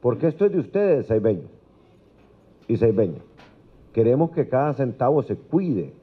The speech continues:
lo mejor posible y estar vigilando para que el día de mañana esto sea un complejo que pueda seguir creciendo, no solamente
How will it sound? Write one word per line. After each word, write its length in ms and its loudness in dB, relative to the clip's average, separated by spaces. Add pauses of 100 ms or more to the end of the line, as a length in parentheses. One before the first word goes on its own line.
(680)
lo 200 2
mejor 520 0
posible 520 -2
y 40 2
estar 460 0 (320)
vigilando 760 0
para 340 -2
que 60 -2
el 120 -2
día 140 2
de 40 2
mañana 540 -2 (440)
esto 400 0
sea 280 2
un 140 0
complejo 680 0 (540)
que 120 0
pueda 340 2
seguir 320 -2
creciendo, 640 0
no 120 -6
solamente 680 -4